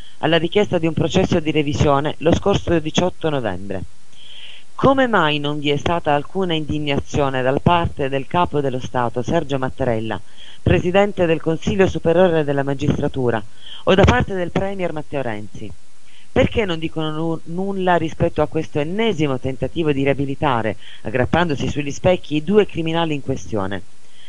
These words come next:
Cosa aspettano a far valere quel senso di giustizia che dovrebbe essere proprio dei massimi organi istituzionali? Forse che anche loro sono d'accordo con questo processo revisionista? Certo, la messa in onda c'è stata solo ieri e magari nei prossimi giorni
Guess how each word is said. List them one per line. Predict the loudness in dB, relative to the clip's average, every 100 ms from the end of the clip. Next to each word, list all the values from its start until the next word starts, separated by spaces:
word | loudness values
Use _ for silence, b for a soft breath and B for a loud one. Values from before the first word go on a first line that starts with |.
| B B B
Cosa | 2 4 4
aspettano | 2 2 2 2 -2 -2
a |
far | -2 -2
valere | 0 0 2 0
quel | 0 -2
senso | 0 0 2 0
di | -2
giustizia | 0 -2 0 -4 -2 -2
che | 0
dovrebbe | 0 2 2 2
essere | 2 0 4
proprio | 4 4 4 2 -2 b b b
dei | -2 0
massimi | 2 0 -2 -2 0
organi | 0 0 -2
istituzionali? | -4 -4 -4 -4 -4 -4 -4 -6 -6 -8 -8 -8 -8 B B B B B B
Forse | 2 4 4 2
che | 0
anche | -2 -2 0
loro | 2 4 4
sono | 2 -2
d'accordo | -2 -2 0 0 0
con | -2 -4
questo | -4 -4 -4
processo | -6 -4 -4 -2 -2
revisionista? | -2 -2 -4 -4 -6 -6 -6 -6 -8 -8 B B B B B
Certo, | 6 6 4
la | 2 2
messa | -2 -2
in | 0
onda | 0 2 0
c'è | 0 -4
stata | -2 -2 -2
solo | 0 2 4
ieri | 4 4 4 2
e |
magari | 0 2 2 2
nei | 0
prossimi | 2 0 0 -2 2
giorni | 6 6 4 -2